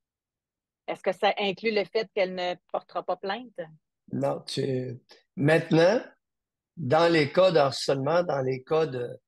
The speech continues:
Speaker 2: de violence <clears throat> conjugale ou entre ex-conjoints, la police n'a pas besoin de la plainte.
Speaker 1: Bon.
Speaker 2: Alors là, maintenant,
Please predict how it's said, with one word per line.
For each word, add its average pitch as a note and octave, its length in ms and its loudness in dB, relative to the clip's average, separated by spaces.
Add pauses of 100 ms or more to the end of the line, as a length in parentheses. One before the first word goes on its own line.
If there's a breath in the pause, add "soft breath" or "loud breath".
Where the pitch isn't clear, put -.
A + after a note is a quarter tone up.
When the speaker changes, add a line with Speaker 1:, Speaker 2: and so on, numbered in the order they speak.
(640)
Speaker 2:
de C3+ 160 -8
violence C#3+ 1080 -2 (160)
<clears throat> F3+ 760 -4
conjugale B2+ 680 0 (540)
ou C3 320 -10
entre D#3 260 0
ex-conjoints, C#3 840 -4 (480)
la C#3+ 160 -4
police D#3 480 -6
n'a D#3+ 140 -4
pas G#3 180 -6
besoin C3 420 -6 (460)
de C#3+ 100 -4
la C3 180 0
plainte. C#3 480 -6 (880)
Speaker 1:
Bon. D#3+ 160 -2 (840)
Speaker 2:
Alors C3 380 -2
là, A3+ 280 2
maintenant, F3 540 0